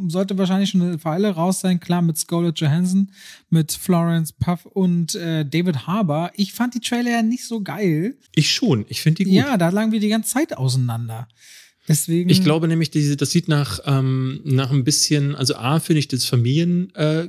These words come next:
Speaker 2: Geflecht finde ich gut. Also, äh, die Mischung aus Rachel Weisz und David Harbour finde ich irgendwie sch-, äh, schön. F-, F-, äh, Florence Pugh, so nenne ich sie,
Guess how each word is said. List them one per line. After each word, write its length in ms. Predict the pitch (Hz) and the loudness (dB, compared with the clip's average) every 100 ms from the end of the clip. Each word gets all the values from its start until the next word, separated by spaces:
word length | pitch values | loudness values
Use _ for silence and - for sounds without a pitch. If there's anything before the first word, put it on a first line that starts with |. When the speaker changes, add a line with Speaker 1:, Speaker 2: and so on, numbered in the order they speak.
| 170 | -2
Speaker 2:
Geflecht 680 | 147 - - - 165 - - | -2 -2 -2 0 0 -2 -2
finde 200 | 156 160 | 0 0
ich 140 | - | 0
gut. 380 | 160 170 - - | 0 0 -2 -4
Also, 460 | 120 117 120 117 - | 0 2 2 0 0
äh, 220 | 123 117 | 0 0
die 100 | 117 | 2
Mischung 320 | 117 127 139 - | 0 2 -2 0
aus 320 | 117 113 - | -2 -2 0
Rachel 420 | 113 127 - 127 | 0 2 2 2
Weisz 460 | 101 101 135 - - | 2 2 2 2 0
und 540 | - 117 117 113 - | 0 0 0 -2 -2
David 280 | 113 110 113 | 0 0 -2
Harbour 580 | 107 107 123 147 151 156 | -2 -2 0 0 0 -4
finde 260 | - 143 139 | -4 -2 0
ich 80 | 127 | -2
irgendwie 300 | 151 135 135 | -4 -2 0
sch-, 280 | - - - | -2 -4 -2
äh, 140 | 131 | -2
schön. 300 | 123 143 143 | 0 0 0
F-, 240 | 127 - - | -2 -12 -16
F-, 220 | - - - | -16 -8 -2
äh, 100 | 120 | -2
Florence 760 | - 117 131 123 - - _ _ | 2 0 2 0 -2 -4 _ _
Pugh, 580 | - - 113 127 190 240 | -2 0 2 2 2 0
so 220 | 165 127 | -2 0
nenne 220 | 127 123 120 | 0 0 0
ich 160 | 127 | 0
sie, 300 | - 202 254 | 2 2 0